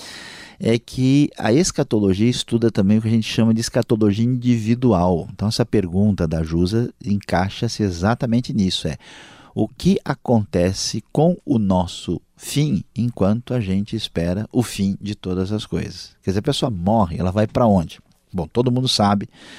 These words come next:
isso aí é ponto pacífico, que as pessoas que são salvas, que estão ali em aliança com Deus por meio, ah, de Jesus Cristo, essas pessoas têm a salvação.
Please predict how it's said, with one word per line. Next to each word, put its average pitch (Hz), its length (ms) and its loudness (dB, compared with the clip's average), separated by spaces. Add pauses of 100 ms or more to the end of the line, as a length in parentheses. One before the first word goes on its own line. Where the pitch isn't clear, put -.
(220)
isso - 240 -4
aí 90 220 0
é 98 100 2
ponto 95 340 -2
pacífico, 107 800 -4
que 101 440 -2
as 101 160 -4
pessoas 113 840 0
que - 200 -12
são 92 260 -4
salvas, 107 800 0
que - 120 -14
estão 107 420 0
ali - 240 -12
em 101 220 2
aliança 95 640 0 (720)
com 95 260 0
Deus 92 540 2
por 82 260 -6
meio, 90 560 2 (240)
ah, 95 100 -4
de 87 140 -4
Jesus 82 400 -4
Cristo, 120 480 0
essas 87 220 -6
pessoas 98 500 -2
têm 123 380 0
a 85 40 -4
salvação. 87 640 -4